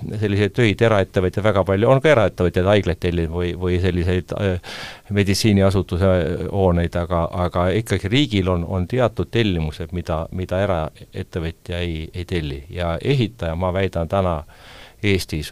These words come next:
on väga eesrindlik ja, ja väga innovatsioonialdis ja tahab kasutada uusi paremaid lahendusi, nii et, et, et ehitus Eestis on viimase,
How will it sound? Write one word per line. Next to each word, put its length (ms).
on 260
väga 400
eesrindlik 960
ja, 300
ja 180
väga 380
innovatsioonialdis 1200
ja 140
tahab 340
kasutada 400
uusi 380
paremaid 500
lahendusi, 640
nii 120
et, 120
et, 440
et 200
ehitus 520
Eestis 480
on 160
viimase, 760